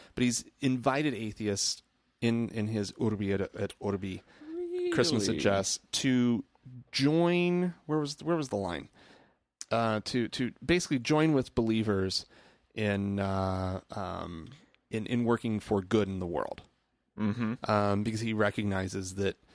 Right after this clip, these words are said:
Speaker 1: uh, atheists and agnostics, you, you're, you can be included in this, Chris.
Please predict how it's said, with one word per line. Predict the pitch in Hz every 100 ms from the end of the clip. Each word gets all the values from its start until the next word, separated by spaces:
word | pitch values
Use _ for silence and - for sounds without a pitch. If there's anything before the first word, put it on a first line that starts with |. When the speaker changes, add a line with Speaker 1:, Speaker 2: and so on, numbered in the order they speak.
| - _ _
Speaker 1:
uh, | - 92 -
atheists | 101 90 101 92 - -
and | - 101 107
agnostics, | 165 147 131 104 - 170 - - - _ -
you, | 151
you're, | - 143 143
you | 139
can | 135
be | 127
included | 113 117 101
in | 101
this, | 98 -
Chris. | 101 107